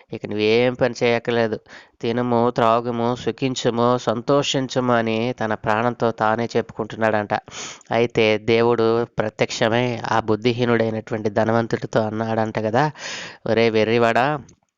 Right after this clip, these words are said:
ఈ రోజున నీలో ఉన్నటువంటి ఆ ప్రాణాన్ని నేను దయచేశాను కదా, అది నేను తీసేసుకుంటున్నాను రా. ఈ ధనము, ఈ నువ్వు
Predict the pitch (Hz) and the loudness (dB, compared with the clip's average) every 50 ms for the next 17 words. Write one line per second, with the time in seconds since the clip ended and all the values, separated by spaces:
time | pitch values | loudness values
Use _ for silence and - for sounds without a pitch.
0 | _ _ - _ _ - - 117 117 104 107 117 107 - 135 131 127 113 113 113 | _ _ -20 _ _ -4 0 2 2 4 2 2 0 0 0 2 2 2 2 2
1 | 120 139 143 - - - - - - - - - 113 110 110 113 113 117 123 123 | 0 -2 -4 -10 -16 -18 -18 -18 -18 -20 -10 -4 0 2 4 4 4 4 4 4
2 | 127 127 127 123 120 - 131 120 117 117 113 123 120 131 113 110 - 120 113 107 | 2 2 2 0 -2 -2 0 0 0 0 0 0 -2 0 -2 -4 -2 0 2 2
3 | 110 110 117 120 120 120 120 113 113 113 123 131 135 - - - - - - - | 2 2 0 0 0 0 0 0 0 -2 -2 -4 -8 -14 -20 -20 -20 -20 -20 -12
4 | _ 107 107 110 113 117 110 107 107 110 110 - 127 120 - - 123 120 123 117 | _ 0 2 2 2 2 2 2 2 2 2 0 0 0 0 0 -2 -2 0 0
5 | 120 110 117 123 143 147 135 120 113 110 110 113 110 110 110 - 107 107 - - | 0 2 2 2 2 2 2 0 0 0 2 0 -2 -2 -2 -4 -6 -4 -2 -2
6 | 127 - - 135 120 - 117 120 117 113 110 107 - 131 139 107 110 113 113 - | -2 -2 -2 -6 -6 -4 -2 0 0 0 0 -2 -4 -4 -4 -4 -4 -4 -8 -14
7 | - - - - - _ - 113 110 104 113 107 110 117 123 127 127 123 127 131 | -20 -20 -20 -20 -16 _ -8 -6 -2 0 0 2 2 2 2 2 2 2 2 0
8 | 131 135 117 113 113 110 107 113 113 110 | 0 0 0 0 0 0 2 2 2 0